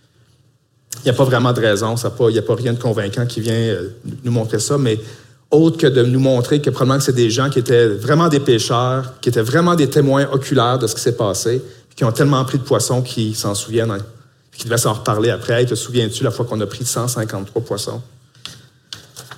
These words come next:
Puis Jésus invite les disciples en disant, « Venez, mangez. » Puis ce qui est re-, ce qui est remarquable, c'est qu'aucun des disciples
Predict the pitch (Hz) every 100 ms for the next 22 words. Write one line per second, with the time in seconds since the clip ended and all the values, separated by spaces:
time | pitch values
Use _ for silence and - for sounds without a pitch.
0 | - _ _ _ _ _ _ _ _ _
1 | _ _ _ _ _ _ _ _ _ _
2 | _ _ - - _ - 165 147 139 135
3 | 160 131 143 131 113 107 - - 98 98
4 | 110 110 117 143 127 120 - 117 113 98
5 | 95 - _ _ _ _ _ _ _ _
6 | _ _ _ - - _ - - _ _
7 | _ _ _ _ _ _ _ _ _ _
8 | _ _ _ _ _ _ _ _ _ _
9 | _ _ _ _ - 147 - 151 160 -
10 | - - 143 139 143 - 165 - 131 131
11 | - 190 202 220 214 156 123 - - 185